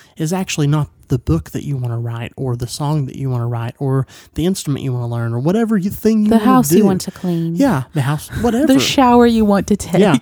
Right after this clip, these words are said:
Speaker 1: The battle is not the shower you wanna take. The battle is you.
Speaker 2: Yeah.
Speaker 1: The battle is overcoming the resistance to do those things.
Speaker 2: Right.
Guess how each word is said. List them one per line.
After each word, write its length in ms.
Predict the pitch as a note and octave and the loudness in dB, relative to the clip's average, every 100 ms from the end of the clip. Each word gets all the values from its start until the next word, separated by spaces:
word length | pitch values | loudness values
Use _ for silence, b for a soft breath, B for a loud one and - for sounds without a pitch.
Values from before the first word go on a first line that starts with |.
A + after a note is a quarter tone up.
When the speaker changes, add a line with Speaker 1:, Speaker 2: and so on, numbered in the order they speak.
| - B B B E3 | -2 B B B -2
Speaker 1:
The 80 | E3 | 2
battle 380 | F3+ G#3 A#3 A#3 | 4 4 4 2
is 100 | E3+ | 2
not 240 | F3+ A#3 | 0 0
the 80 | D#3 | -2
shower 360 | C3+ D3+ C3+ C3+ | -4 -4 -2 -2
you 160 | B2+ C3 | -2 -2
wanna 200 | B2+ B2+ | -2 -6
take. 280 | - B2+ C3+ | -6 -8 -6
The 80 | |
battle 340 | C3+ F3+ A3 D3+ | 0 2 2 4
is 280 | C#3+ B2+ D3 | 2 2 0
you. 360 | G3 D3+ - - B B | 0 0 -4 -14 B B
Speaker 2:
Yeah. 120 | F3+ | -4
Speaker 1:
The 60 | D#3 | 0
battle 260 | E3 F#3 | 2 2
is 80 | C#3+ | 0
overcoming 560 | C#3+ D#3+ E3+ E3 D#3+ D3+ | 0 -2 -4 -2 0 0
the 100 | C#3+ | 0
resistance 600 | C3 B2+ D3 - B2 - | 0 -2 -6 -6 -12 -12
to 100 | C3+ | -10
do 220 | C3 C3+ | -4 -2
those 260 | C3 B2 - | -2 -4 -8
things. 360 | A#2 G#2 - | -10 -8 -8
Speaker 2:
Right. 180 | B3 G3 | -8 -10